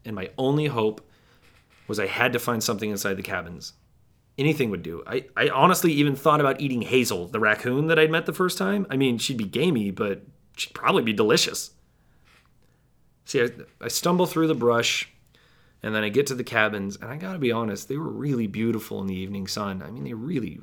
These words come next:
really were. And I get to the main cabin, uh, the town hall, I guess, maybe, or the mayor's house. Anyway, I, I went inside,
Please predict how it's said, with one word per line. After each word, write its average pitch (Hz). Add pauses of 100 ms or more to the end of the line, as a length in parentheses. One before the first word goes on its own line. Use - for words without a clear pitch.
really 139
were. 110 (1500)
And 117
I -
get 131
to 143
the 151
main 143
cabin, 110
uh, 101 (340)
the -
town 160
hall, 180
I -
guess, 160
maybe, 156
or 120
the 107
mayor's 143
house. 147
Anyway, 113
I, -
I 120
went 151
inside, 107